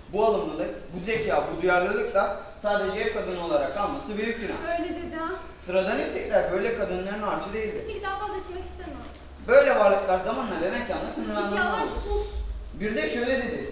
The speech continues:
Speaker 1: "İşin başından aşkın olmasaydı karın elinden alırdı."
Speaker 2: Bunu da mı söyledi?
Speaker 1: <laughs> Evet, şurada yazıyor.
Speaker 2: Peki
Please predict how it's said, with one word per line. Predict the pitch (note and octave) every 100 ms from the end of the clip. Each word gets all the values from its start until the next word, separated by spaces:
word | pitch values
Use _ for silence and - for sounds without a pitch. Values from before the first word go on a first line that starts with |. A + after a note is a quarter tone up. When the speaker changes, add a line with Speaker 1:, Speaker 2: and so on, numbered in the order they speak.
| - - G3+
Speaker 1:
"İşin | - C#4+
başından | C#4 - F#3 F#3
aşkın | G#3 -
olmasaydı | B3+ A#3+ D#3+ - D3 A#3+ B3
karın | - G#3+ A3
elinden | G#3 G3+ G#3
alırdı." | G3 G3 G3+ - - - - - -
Speaker 2:
Bunu | F#4 C5 D5
da | -
mı | - C#5
söyledi? | C#5 D5 D5 C#5+ C5 -
Speaker 1:
<laughs> | -
Evet, | - G#3+ - -
şurada | F#3+ G#3
yazıyor. | G#3 G#3 - C#4 - - - -
Speaker 2:
Peki | G#4+